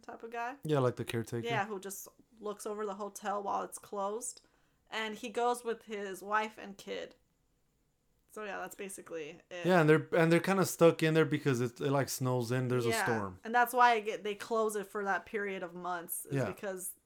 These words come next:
Speaker 1: they, people can't go through anyways because of the snow, 'cause it gets crazy. Um,
Speaker 2: And then their, their son has an ability called The Shining, which is why the movie's called The Shining.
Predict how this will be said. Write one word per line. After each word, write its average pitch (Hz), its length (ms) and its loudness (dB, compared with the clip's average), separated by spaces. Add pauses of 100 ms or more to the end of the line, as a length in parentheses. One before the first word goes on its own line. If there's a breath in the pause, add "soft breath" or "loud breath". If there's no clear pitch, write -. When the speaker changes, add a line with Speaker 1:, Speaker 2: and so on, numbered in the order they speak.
(180)
Speaker 1:
they, 208 160 -4
people 226 280 -8
can't 220 220 -8
go 208 140 -6
through 202 240 -4
anyways 180 680 -6 (120)
because 180 320 -12
of 175 80 -12
the 165 80 -12
snow, 175 500 -8
'cause - 120 -20
it 185 40 -10
gets 185 160 -14
crazy. 170 420 -10 (680 soft breath)
Um, 226 580 -4 (800)
Speaker 2:
And 143 180 4
then 175 180 8
their, 147 420 8
their 131 180 4
son 151 380 4
has 147 260 4
an 151 100 4
ability 127 720 2 (540)
called 131 240 2
The 117 80 0
Shining, 131 600 0
which 120 140 -2
is 113 80 -4
why 117 140 2
the 117 80 0
movie's 113 240 -2
called 104 220 -8
The 98 80 -12
Shining. 101 400 -10